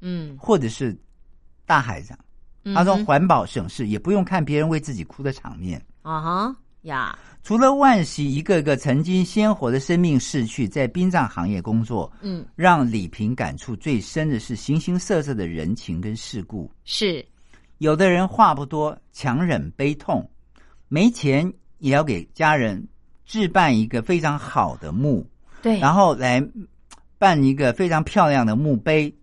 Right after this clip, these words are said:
Speaker 1: 啊。
Speaker 2: 但是他也看过有人因为嫌地板脏，
Speaker 1: 啊。
Speaker 2: 葬礼仪式上要下跪磕头，比如说直系亲属，
Speaker 1: 呀呀呀呀呀。
Speaker 2: 要下跪磕头都不肯。
Speaker 1: 啊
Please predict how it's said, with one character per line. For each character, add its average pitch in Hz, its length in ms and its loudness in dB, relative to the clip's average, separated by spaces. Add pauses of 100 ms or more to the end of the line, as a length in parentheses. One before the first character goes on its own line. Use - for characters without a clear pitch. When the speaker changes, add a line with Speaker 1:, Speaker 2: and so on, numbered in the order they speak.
(160)
Speaker 1:
啊。 156 400 -10 (340)
Speaker 2:
但 233 160 2
是 220 80 8
他 214 180 2
也 123 100 0
看 156 300 0
过 143 180 0
有 101 260 -2
人 92 180 -4
因 180 160 0
为 170 140 0
嫌 117 400 -4
地 170 180 -2
板 98 240 -4 (160)
脏， 147 340 0 (120)
Speaker 1:
啊。 180 340 0 (920)
Speaker 2:
葬 165 340 4
礼 87 220 -2
仪 107 180 -4
式 151 220 -8
上 135 320 0
要 160 240 4
下 147 280 2
跪 123 220 -2
磕 165 300 -4
头， 131 200 -6
比 95 180 -8
如 82 120 -8
说 139 200 -4
直 117 200 -10
系 131 180 -8
亲 147 280 -6
属， 233 100 -2
Speaker 1:
呀 277 100 8
呀 339 140 0
呀 285 160 -4
呀 247 160 -4
呀。 220 260 -2 (300)
Speaker 2:
要 190 220 4
下 175 280 0
跪 131 180 -4
磕 - 280 -8
头 85 320 -12
都 151 80 -2
不 143 200 -10
肯。 - 280 -8 (600)
Speaker 1:
啊 160 720 -10